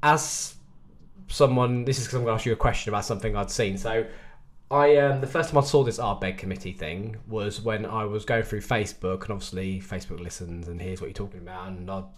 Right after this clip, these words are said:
been talking about an Ardbeg, and it come up with the Ardbeg committee as a Facebook post, and they'd posted a bottle on there. Um,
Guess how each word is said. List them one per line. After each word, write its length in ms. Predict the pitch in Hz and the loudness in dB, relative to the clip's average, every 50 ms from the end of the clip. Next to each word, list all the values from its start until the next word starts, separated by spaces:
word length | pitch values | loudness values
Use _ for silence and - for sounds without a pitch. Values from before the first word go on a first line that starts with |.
| - - | -16 -10
been 140 | - 98 95 | -8 -6 -2
talking 200 | - 110 98 95 | 0 0 0 0
about 220 | 85 90 90 101 | -4 -4 -4 -4
an 60 | 104 104 | -2 -2
Ardbeg, 400 | 104 98 - 98 95 104 98 113 | -2 -2 -4 -4 -6 -4 0 0
and 220 | 113 117 113 107 | 0 0 0 -2
it 180 | 127 - - - | -4 -8 -10 -2
come 140 | - 131 | 0 0
up 100 | 127 123 | 2 2
with 100 | 127 120 | 0 -2
the 100 | 110 120 | -2 2
Ardbeg 420 | 120 120 120 117 117 117 120 117 113 | 2 4 4 4 4 4 2 0 0
committee 460 | - 123 131 147 - 107 107 104 107 110 | 2 2 2 2 2 0 -2 -2 -4 -6
as 100 | 110 101 | -6 -6
a 40 | 110 | 2
Facebook 460 | - 147 143 135 139 - 95 - - | 6 6 6 6 4 0 -4 -4 -4
post, 340 | - 90 80 - - - - - - - - - - - - - - - - | -6 -8 -8 -8 -12 -16 -18 -20 -20 -18 -18 -18 -18 -18 -18 -20 -20 -20 -14
and 400 | - 131 143 139 131 123 123 - - - - - - - - - - - | -8 -4 -2 -2 -2 -4 -4 -8 -12 -18 -20 -20 -20 -20 -20 -20 -4 -2
they'd 280 | 143 139 139 139 139 - - - - - - - - | 2 2 2 2 0 -4 -12 -18 -20 -20 -20 -18 -12
posted 400 | - - 180 190 190 - 165 143 | 0 2 4 4 4 4 8 8
a 40 | 131 | 10
bottle 380 | - 156 151 - - - 110 98 | 10 10 8 8 6 2 -2 -2
on 180 | 87 - - - | -2 -6 -8 -8
there. 300 | - - 113 117 - - - - | -8 -6 -6 -8 -8 -10 -12 -8
Um, 440 | 135 127 127 127 120 120 123 127 | -6 -4 -2 -2 -2 -2 -4 -6